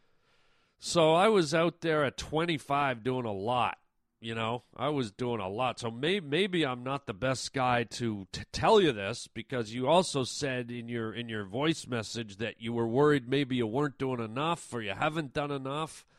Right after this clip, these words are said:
You know, that, that's all, uh, a matter of, of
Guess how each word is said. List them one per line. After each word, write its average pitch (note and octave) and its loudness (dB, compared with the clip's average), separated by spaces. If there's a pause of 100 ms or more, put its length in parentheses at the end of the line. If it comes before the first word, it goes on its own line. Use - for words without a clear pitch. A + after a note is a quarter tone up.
(500)
You F3 0
know, G#3 4
that, G#3+ 0
that's E3 -4
all, E3+ 4
uh, C#3+ 2
a C#3 0
matter D#3 2
of, B2 -2
of A#2 -4